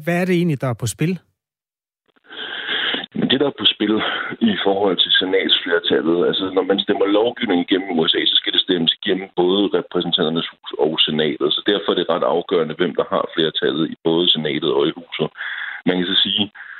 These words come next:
Speaker 2: noget af det, der også er på spil i forhold til, hvem der ender med at vinde senatet, det er for eksempel sådan noget som, at det er senatet, der godkender nomineringer af præs-, altså præsidentens nomineringer både til, øh, ministre,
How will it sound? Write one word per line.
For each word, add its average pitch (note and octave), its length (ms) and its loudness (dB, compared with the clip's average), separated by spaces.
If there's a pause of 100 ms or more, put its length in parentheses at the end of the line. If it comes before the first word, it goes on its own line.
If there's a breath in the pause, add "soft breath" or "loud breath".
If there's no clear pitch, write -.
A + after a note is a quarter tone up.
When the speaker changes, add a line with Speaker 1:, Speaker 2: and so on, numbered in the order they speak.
(120 loud breath)
Speaker 2:
noget A#2 140 4
af A#2+ 60 -4
det, A#2+ 120 2
der - 80 -2 (140)
også A#2+ 240 2
er F2+ 100 -2
på F2 140 -6
spil F#2+ 220 0 (140)
i - 80 -6
forhold F2 440 2
til, F2 140 0
hvem F2 200 0
der A#1+ 120 2
ender F#2 200 2
med E2 100 4
at - 120 -6
vinde F2+ 260 0
senatet, D2+ 340 2
det A#2+ 60 2
er B2+ 100 0
for A2+ 80 0
eksempel G2+ 260 0
sådan G2 180 -2
noget F2+ 240 2
som, E2+ 100 -2 (560 loud breath)
at - 120 0
det F2+ 80 4
er F2 120 0
senatet, A#2 400 0 (180)
der F2 120 2 (380)
godkender G2+ 560 0 (500)
nomineringer F2+ 680 2 (240)
af D2 40 0 (100)
præs-, E2 260 -2
altså F2 200 0
præsidentens G2 540 0
nomineringer F2 500 2 (120)
både F2 160 2 (120)
til, D2 120 -4 (1000 loud breath)
øh, D2 240 0
ministre, C3+ 540 2